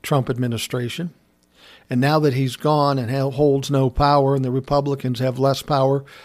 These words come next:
this is a chance to break through, expose everyone for what they are, and let the chips fall where they may.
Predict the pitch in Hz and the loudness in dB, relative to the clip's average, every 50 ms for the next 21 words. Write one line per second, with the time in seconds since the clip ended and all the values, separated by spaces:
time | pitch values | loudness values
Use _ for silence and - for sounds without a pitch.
0 | - - - - - - _ _ _ _ _ _ - 151 180 202 202 - 226 208 | -20 -20 -20 -20 -20 -20 _ _ _ _ _ _ 4 6 6 6 4 2 -2 0
1 | 214 202 208 - - 170 151 151 151 - - - 143 135 139 139 135 135 135 - | 0 -2 -2 -2 -2 0 0 0 -2 -2 -2 -2 -2 2 4 4 2 2 0 -2
2 | - - 139 135 135 135 143 - 233 160 135 - - - - - 170 180 190 180 | -2 2 4 4 4 4 2 0 -4 -6 -6 -4 -6 -4 0 4 4 6 8 8
3 | 175 170 156 139 - - 170 151 156 151 147 143 147 143 143 143 135 - 139 131 | 8 6 4 2 0 0 0 2 2 2 2 2 2 0 0 0 -2 0 0 2
4 | 131 139 139 135 - 135 131 131 127 131 131 127 120 117 117 - - - - - | 2 2 2 2 0 0 0 2 2 2 2 2 2 0 -2 -6 -12 -18 -20 -20
5 | - - - 139 135 131 135 131 - 139 131 - - - 151 143 - - - - | -14 -6 -2 0 0 2 0 0 -2 -4 -6 -4 -2 0 0 0 -2 -4 -12 -6
6 | - 156 143 135 131 135 135 131 127 127 123 131 127 127 123 123 123 120 117 - | 0 0 2 4 4 2 2 2 0 0 -2 -2 -4 -2 -2 -2 -2 -4 -6 -10
7 | - | -16